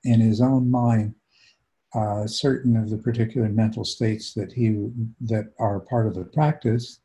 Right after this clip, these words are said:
the way I, I've laid it out, and that those in turn would trigger for him emotional reactions. And in working with him on these, I, I, I pointed out,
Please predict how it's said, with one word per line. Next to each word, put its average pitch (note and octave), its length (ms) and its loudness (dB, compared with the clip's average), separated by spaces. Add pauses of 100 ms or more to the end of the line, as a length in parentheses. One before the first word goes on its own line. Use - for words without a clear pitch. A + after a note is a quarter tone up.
(120)
the A#2 60 -2
way G#2+ 260 -2
I, G2+ 160 -4 (280)
I've F#2+ 100 -8
laid G2 240 -8
it F2+ 120 -6
out, G#2 260 -6 (1300)
and C3 640 4
that A#2+ 400 0
those C#3 640 0
in A#2 220 4
turn C3 600 2
would A2 260 2
trigger C#3 400 2
for A#2+ 260 -2
him A2+ 480 4 (440)
emotional A2+ 600 2
reactions. G#2 840 -4 (640)
And A2 760 0 (400)
in A#2+ 160 6
working A#2+ 840 2
with A#2+ 240 0
him A#2+ 280 0
on B2 420 0
these, G#2+ 400 -2
I, G#2 140 -6
I, A2 140 -2 (160)
I A2 140 -4
pointed B2+ 380 2
out, A2 320 0